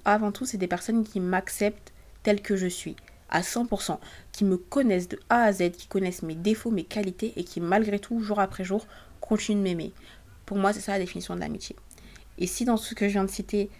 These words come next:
Tu reconnais pas, euh, une amie, et même pas dans certains points, mais dans tous les points, alors revois ton amitié. Vraiment, conseil, revois ton amitié. Mais le premier conseil que j'étais en train de donner,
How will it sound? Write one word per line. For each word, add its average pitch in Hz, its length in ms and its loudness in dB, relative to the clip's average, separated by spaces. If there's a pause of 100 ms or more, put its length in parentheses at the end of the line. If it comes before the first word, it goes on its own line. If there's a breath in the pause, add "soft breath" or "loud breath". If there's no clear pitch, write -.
(320 soft breath)
Tu - 140 -8
reconnais 185 360 0
pas, 202 360 6
euh, 175 120 2
une 196 140 2
amie, 190 400 4
et - 120 0
même 220 180 4
pas 330 160 6
dans 190 140 -2
certains 226 480 4
points, 226 220 4
mais 160 120 -4
dans 160 200 -6 (120)
tous 302 160 2
les 190 140 8
points, 254 340 4 (560 soft breath)
alors 165 240 2
revois 190 220 4
ton 196 160 -2
amitié. - 440 -6
Vraiment, 180 280 2
conseil, 226 440 2
revois 196 260 4
ton 196 160 -2
amitié. 175 460 -2 (300 loud breath)
Mais 175 60 0
le - 60 -6
premier 220 260 2
conseil 202 300 -2
que 190 100 -8
j'étais - 100 -6
en 170 40 -2
train 175 160 -6
de 170 60 -2
donner, 170 300 0